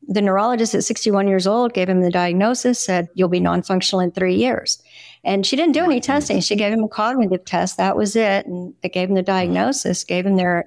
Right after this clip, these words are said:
Speaker 1: the prescription that doesn't, doesn't work. And then when we started, you know, they found the research, they found me when we started working together. I mean, it was, it was mycotoxins. He, and he had been exposed both in his home and in his office and no idea.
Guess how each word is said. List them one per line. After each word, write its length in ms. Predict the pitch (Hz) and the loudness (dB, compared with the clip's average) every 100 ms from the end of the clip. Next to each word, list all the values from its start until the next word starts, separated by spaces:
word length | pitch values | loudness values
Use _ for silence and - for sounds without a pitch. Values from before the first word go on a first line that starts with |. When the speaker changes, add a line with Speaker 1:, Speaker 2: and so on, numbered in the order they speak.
| - | -6
Speaker 1:
the 100 | 175 | -8
prescription 560 | - 190 302 302 196 | -4 -4 -2 -2 0
that 160 | 208 - | 0 0
doesn't, 280 | 180 175 - _ _ | -2 -2 -6 _ _
doesn't 280 | 170 170 - | -4 -4 -4
work. 340 | 160 202 - _ - - - _ - | -6 -6 -8 _ -20 -20 -20 _ -2
And 180 | 220 | 0
then 160 | 214 202 | 2 2
when 180 | 208 202 | 2 2
we 100 | 208 | 0
started, 460 | 208 208 190 180 - | 0 -2 -2 -4 -2
you 100 | 202 | 0
know, 160 | 180 | 0
they 260 | 190 202 202 - _ _ - | 0 -2 -4 -12 _ _ -4
found 380 | 180 190 196 - | -2 0 -2 -2
the 180 | - 190 | -2 0
research, 520 | 185 185 - 185 185 | 2 2 0 -2 -2
they 80 | - | -6
found 280 | 180 190 196 | -2 -2 0
me 140 | 190 | 0
when 320 | 185 185 190 190 | 0 2 2 2
we 80 | |
started 400 | 196 - 180 175 - - | 0 -2 -2 -2 -4 -10
working 340 | 190 220 285 | -4 -2 2
together. 220 | 277 202 202 | 2 2 0
I 20 | |
mean, 140 | 196 | 0
it 120 | 190 | 0
was, 320 | 185 185 - - _ _ _ - | 0 -2 -2 -8 _ _ _ -4
it 60 | |
was 140 | 175 190 | -4 0
mycotoxins. 1080 | 190 240 240 - 151 - - - - - | -2 0 -2 -2 -4 -4 -6 -2 -2 -4
He, 200 | - 185 | -2 0
and 200 | 185 202 | 2 2
he 40 | 208 | 4
had 120 | 190 | 2
been 120 | 202 | 2
exposed 520 | 190 - 190 190 190 | 0 -2 -2 -2 -2
both 200 | - 190 | -4 -2
in 80 | 190 | 2
his 140 | 185 - | 0 0
home 220 | 185 180 | -2 0
and 80 | 175 | -2
in 120 | 170 | -2
his 160 | 170 | -2
office 400 | 185 202 - - | -2 -4 -4 -6
and 160 | 185 170 | -2 0
no 100 | 175 | 2
idea. 440 | 208 175 165 180 | 2 0 -2 -4